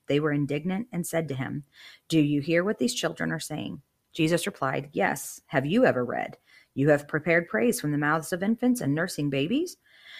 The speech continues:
Then he left them, went out of the city to Bethany, and spent the night there. Early in the morning, as he was returning to the city, he was hungry. Seeing a lone fig tree by the road, he went up to, to it and found nothing on it except leaves, and he said to it,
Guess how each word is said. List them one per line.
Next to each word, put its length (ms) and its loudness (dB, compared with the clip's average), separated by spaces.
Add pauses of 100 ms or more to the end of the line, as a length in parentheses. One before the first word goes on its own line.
(560)
Then 120 12
he 120 8
left 260 6
them, 220 6 (180)
went 180 4
out 160 6
of 60 4
the 80 2
city 460 -4 (160)
to 80 2
Bethany, 420 0
and 100 -2
spent 260 -6
the 60 -6
night 260 -6
there. 280 -8 (800)
Early 240 4
in 100 2
the 60 0
morning, 360 0
as 120 -6
he 80 -8
was 180 -12
returning 400 -6
to 80 -10
the 80 -10
city, 320 -6
he 140 -6
was 160 -6
hungry. 460 -6 (100)
Seeing 320 0
a 80 0
lone 260 2
fig 260 0
tree 140 -2
by 160 2
the 120 0
road, 240 0
he 100 -4
went 180 -4
up 160 -8
to, 160 -12 (280)
to 180 4
it 160 6
and 160 -4
found 200 0
nothing 320 -4
on 140 0
it 100 -4
except 380 -6
leaves, 420 -4
and 120 -2
he 40 0
said 260 -2
to 100 -6
it, 160 -10